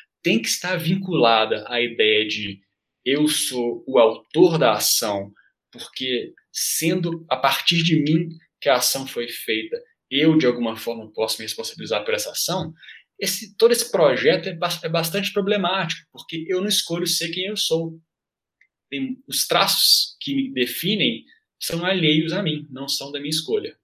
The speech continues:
De forma que, pra mim, isso é uma, uma forte pressão no sentido oposto de, de escolher, determinar como e quando responsabilizar moralmente ou legalmente os indivíduos de uma sociedade.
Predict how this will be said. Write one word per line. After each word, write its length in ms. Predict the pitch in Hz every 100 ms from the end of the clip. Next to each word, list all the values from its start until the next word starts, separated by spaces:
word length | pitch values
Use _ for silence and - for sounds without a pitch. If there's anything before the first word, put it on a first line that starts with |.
| _ _ - _ -
De 80 | 151
forma 340 | 156 175 180
que, 300 | 165 190 165
pra 200 | 185 175
mim, 420 | 156 214 190 - -
isso 220 | 156 185
é 40 |
uma, 200 | 185 160 160 - - -
uma 120 | 185
forte 400 | - 196 196 -
pressão 680 | 165 156 - 156 165 160 - - -
no 80 | 151
sentido 440 | 151 156 156 160 220
oposto 640 | - 156 175 165 - 120
de, 340 | 117 110 101 - _ _ _ _
de 400 | 123 120 113 - -
escolher, 580 | - 131 113 117 127
determinar 720 | 123 120 123 123 113 131 135 -
como 420 | 143 147 156 147
e 80 | -
quando 540 | - 127 135 131 117 - _ -
responsabilizar 920 | - - 123 120 117 113 110 107 110
moralmente 840 | 123 123 110 110 120 120 - - -
ou 320 | 107 113 107
legalmente 800 | 113 120 113 101 101 107 104 - -
os 120 | 113
indivíduos 460 | 117 110 104 104 107
de 80 | 110
uma 80 |
sociedade. 680 | 104 117 - 110 101 85 -